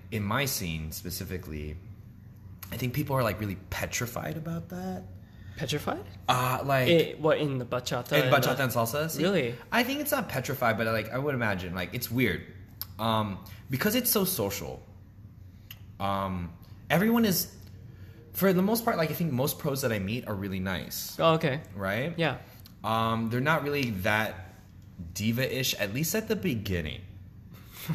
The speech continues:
Speaker 2: Okay.
Speaker 1: But what's funny about that is, like, you start to realize, right, like, who is the, like, um, well, I, it's like, uh, it's really starting to, like,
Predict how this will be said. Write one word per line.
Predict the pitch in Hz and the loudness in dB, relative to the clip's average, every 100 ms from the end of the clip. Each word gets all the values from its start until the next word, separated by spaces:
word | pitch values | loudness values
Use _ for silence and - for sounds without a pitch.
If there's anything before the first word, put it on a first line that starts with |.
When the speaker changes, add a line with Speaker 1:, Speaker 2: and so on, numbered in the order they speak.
| - | 0
Speaker 2:
Okay. | 151 156 - 117 170 175 - - | 2 2 2 4 4 2 -8 0
Speaker 1:
But | 135 135 127 - - - | 6 6 6 -2 -12 -2
what's | 127 160 - | 2 2 2
funny | - - 190 226 254 | -2 -2 -2 0 0
about | 185 139 131 | 2 0 2
that | 117 110 | 2 2
is, | 107 | 0
like, | 110 104 | -2 -2
you | 123 | -4
start | - 139 160 | -2 -2 0
to | 175 | -2
realize, | 110 107 107 90 85 76 78 | 2 2 4 4 2 0 -2
right, | 82 87 | -4 0
like, | 85 - | -2 -4
who | - 170 190 185 | -2 2 4 4
is | 120 127 113 85 | 2 -2 -2 -4
the, | 101 98 90 | -2 -2 0
like, | 85 78 67 - - | 0 -2 -4 -8 -8
um, | 78 71 69 - - - - - - - - - - - - - - - - - - - - - | -8 -6 -8 -12 -14 -16 -18 -18 -12 -12 -12 -16 -16 -16 -16 -16 -16 -18 -18 -18 -16 -16 -16 -6
well, | 127 143 | 2 4
I, | 104 135 131 - | 4 2 -2 0
it's | 135 | 2
like, | 170 147 143 | 4 4 4
uh, | 151 135 127 117 - - - - - - | 4 6 6 4 0 -8 -16 -18 -12 -4
it's | 131 135 | -2 2
really | 165 190 202 | 2 2 0
starting | - 160 151 | 0 2 2
to, | 135 135 127 - - - | 0 0 0 -4 -14 -4
like, | 113 107 | 0 0